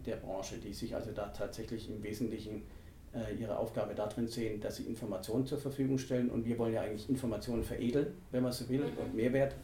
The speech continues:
Speaker 1: daraus generieren. Da gibt's nach wie vor Relevanz für uns. Aber ich sag mal, das klassische, das Basisforschungsgeschäft ändert sich durch Google und Co. natürlich schon,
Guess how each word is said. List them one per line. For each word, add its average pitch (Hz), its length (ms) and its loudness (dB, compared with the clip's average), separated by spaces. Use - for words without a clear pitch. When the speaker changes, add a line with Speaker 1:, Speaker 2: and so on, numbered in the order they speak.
Speaker 1:
daraus 127 600 4
generieren. 117 720 6
Da 107 140 0
gibt's - 260 -6
nach - 180 -4
wie 98 100 -4
vor 101 360 -4
Relevanz 101 460 -2
für - 80 -2
uns. - 180 -2
Aber 110 100 0
ich 110 80 -6
sag 123 160 0
mal, 113 80 -2
das - 160 -8
klassische, 131 520 -2
das - 180 -2
Basisforschungsgeschäft - 1300 -2
ändert 113 300 0
sich - 180 -8
durch - 340 -4
Google 117 300 -4
und 107 200 -4
Co. 110 320 0
natürlich - 420 -4
schon, - 180 -4